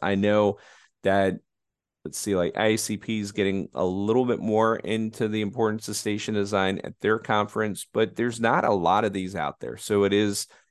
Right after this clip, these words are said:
it is something that you have to seek out opportunities if you're looking to build a new station.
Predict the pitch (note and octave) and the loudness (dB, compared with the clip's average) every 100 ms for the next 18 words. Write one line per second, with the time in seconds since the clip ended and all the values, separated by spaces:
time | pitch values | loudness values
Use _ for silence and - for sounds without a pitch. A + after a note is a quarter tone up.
0 | _ G#2+ A2+ G#2+ A#2+ F#2+ G2+ F#2+ F2 G#2 | _ 0 0 2 2 0 -2 -2 0 -2
1 | G2 - E2+ - G#2+ - F2+ F2 E2+ F2 | -2 -4 -10 -6 -4 0 2 2 0 -4
2 | - F#2+ F2 E2 D#2 E2+ - E2+ F2 - | -6 -4 -2 -4 -6 -8 -4 -2 -2 -4
3 | E2 D#2+ D#2+ D#2 C#2+ C2+ - - - - | -6 -4 -4 -4 -8 -10 -12 -12 -14 -20